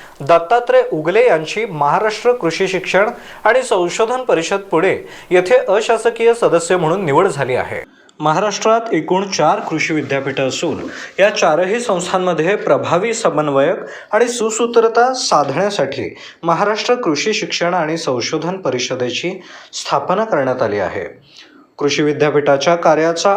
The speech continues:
आढावा घेणं, पर्यवेक्षण करणं आणि मार्गदर्शन करण्याची जबाबदारी कृषी परिषदेवर आहे. परिषदेचे काम अधिक प्रभावीपणे होण्यासाठी शिक्षण संशोधन, विस्तार शिक्षण असे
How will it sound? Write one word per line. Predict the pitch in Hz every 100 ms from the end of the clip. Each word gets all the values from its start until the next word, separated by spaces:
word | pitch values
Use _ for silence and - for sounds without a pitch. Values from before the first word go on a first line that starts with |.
| -
आढावा | 139 143 214 240
घेणं, | 202 139 123 - -
पर्यवेक्षण | 190 185 247 254 - 254 254
करणं | - 165 151 - - - -
आणि | 202 262
मार्गदर्शन | 220 165 170 247 262 247 254
करण्याची | 247 170 175 180 208
जबाबदारी | 196 147 151 143 151 170
कृषी | 202 156 139 226
परिषदेवर | 220 156 160 156 143 147 151
आहे. | 117 98 113 - - _ _ _ _ _ - - _ _ _ -
परिषदेचे | 156 156 165 156 156 165
काम | 147 160 196 - - -
अधिक | 175 165 160 262
प्रभावीपणे | - 214 170 196 214 214 196
होण्यासाठी | 175 156 170 170 147 160 202
शिक्षण | 196 156 - 196
संशोधन, | 190 170 135 165 151 165 220 - - - -
विस्तार | - - - 247 254
शिक्षण | - 151 - 151 - - - -
असे | - -